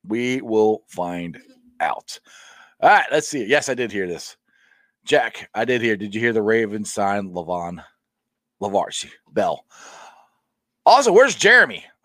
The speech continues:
<laughs> Jeremy is, you haven't been around for a while, Jack. I keep saying this. Jeremy, unfortunately, is working a lot. He had some stuff happen at work, and he's not able to get off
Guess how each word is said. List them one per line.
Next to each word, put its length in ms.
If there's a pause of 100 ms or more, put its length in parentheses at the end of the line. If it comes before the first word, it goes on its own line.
<laughs> 280
Jeremy 760
is, 480 (600)
you 100
haven't 240
been 140
around 280
for 80
a 100
while, 80
Jack. 280 (120)
I 100
keep 160
saying 220
this. 120
Jeremy, 640 (880)
unfortunately, 640
is 220
working 540
a 80
lot. 280
He 200
had 200
some 120
stuff 240
happen 320
at 100
work, 220
and 80
he's 200
not 200
able 240
to 120
get 200
off 520